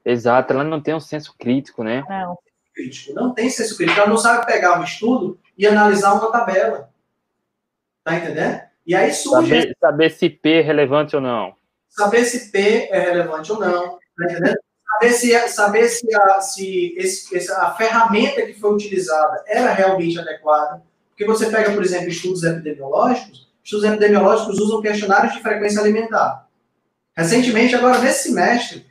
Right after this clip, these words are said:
Speaker 3: eu tava, fiz até um post também sobre isso, eu tava analisando uma tese de mestrado, não, de doutorado de uma, de uma pessoa, que a professora pediu sobre cafeína. E a tese era o seguinte, era pra verificar a, a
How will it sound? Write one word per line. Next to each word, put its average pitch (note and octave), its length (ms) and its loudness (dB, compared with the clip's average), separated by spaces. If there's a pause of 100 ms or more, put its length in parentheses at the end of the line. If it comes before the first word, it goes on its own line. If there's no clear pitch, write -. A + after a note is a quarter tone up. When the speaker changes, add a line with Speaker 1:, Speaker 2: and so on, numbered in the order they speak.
(100)
Speaker 3:
eu E3 120 -8
tava, F#3 340 2
fiz F#3+ 140 -8
até F#3+ 160 -4
um A#3+ 160 -4
post G#3 260 2
também F#3+ 180 -2
sobre F#3+ 260 -4
isso, G3+ 100 -2
eu G#3 60 -6
tava G3 240 0
analisando E3 580 -2
uma D3 240 -10
tese D3+ 360 -4
de C3+ 360 -18
mestrado, - 500 -2
não, C3 80 -8
de B2+ 140 -6
doutorado F3 520 2
de D3+ 60 -12
uma, C#3+ 300 -8
de - 80 -20
uma - 80 -20
pessoa, F3+ 600 -2 (300)
que E3+ 140 -2
a E3 100 2
professora F#3 460 0
pediu F#3 180 -2
sobre G3+ 220 -2
cafeína. G#3 680 0 (240)
E E3+ 80 0
a F3+ 140 2
tese G3+ 380 2
era F#3+ 100 2
o F#3+ 40 -2
seguinte, F3+ 640 -4 (140)
era F3 160 0
pra F#3 140 -2
verificar F#3 680 0
a, E3+ 120 0
a E3 480 2